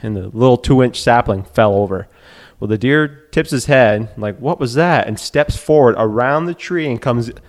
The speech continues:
a full deer length closer. And, like, "What was that?" And he's like, "I don't, never seen people before." And he's just like, "I'm trying to figure out what's going on."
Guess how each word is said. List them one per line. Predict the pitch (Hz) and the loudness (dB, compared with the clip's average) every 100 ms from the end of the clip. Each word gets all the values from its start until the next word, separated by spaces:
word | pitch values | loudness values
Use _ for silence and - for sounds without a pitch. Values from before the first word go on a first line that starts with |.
| _ _ - | _ _ -8
a | 120 | -6
full | - 156 147 139 - | 2 2 2 0 -8
deer | 117 135 120 | -2 0 2
length | 123 123 117 - | 0 0 -4 -10
closer. | - 147 - 92 90 - _ _ _ _ | -2 -2 -2 -6 -8 -12 _ _ _ _
And, | - 113 107 - - | -6 -4 -4 -10 -8
like, | 120 120 | -6 -6
"What | 151 214 175 | -6 -8 -6
was | 135 | -4
that?" | 165 196 135 | -2 -2 -2
And | 113 | -2
he's | 113 - - - _ | -4 -6 -12 -14 _
like, | 107 104 - | -10 -10 -10
"I | 110 | -12
don't, | 151 - - | -12 -12 -6
never | 113 127 131 | 0 2 2
seen | - 135 127 | 0 0 0
people | 127 147 135 | 0 -2 -2
before." | 113 - 151 190 131 | -4 -2 0 2 0
And | 135 | 0
he's | 127 - | -2 -4
just | 117 | -8
like, | 123 123 | -8 -8
"I'm | 120 | -8
trying | - 160 | -4 -4
to | |
figure | 156 156 151 | -4 -8 -8
out | |
what's | 156 | -6
going | - 143 139 | 0 2 2
on." | 165 135 | 0 -2